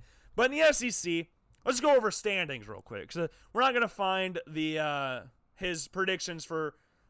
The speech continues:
the college football playoff and that stuff. I'm not gonna keep going back and forth on pages 'cause I'm gonna lose my page too easily, and that's, that's just not what I wanna do. So we're gonna go with the S E C here. It goes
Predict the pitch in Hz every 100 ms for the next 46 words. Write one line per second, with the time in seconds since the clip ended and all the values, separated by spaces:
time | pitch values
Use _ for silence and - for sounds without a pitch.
0 | - 143 156 151 147 - 185 165 160 147
1 | 170 147 139 135 117 147 147 165 156 147
2 | - 143 147 143 139 135 135 131 123 127
3 | 123 131 120 127 120 120 - 127 131 139
4 | 131 135 127 123 - 117 113 - 120 117
5 | 113 113 110 120 117 - - _ _ _
6 | - 196 214 180 196 175 160 147 139 120
7 | 110 - _ _ _ _ _ - 226 285
8 | 269 240 233 196 214 214 - 180 202 202
9 | 226 - 220 190 202 190 180 185 185 -
10 | 202 202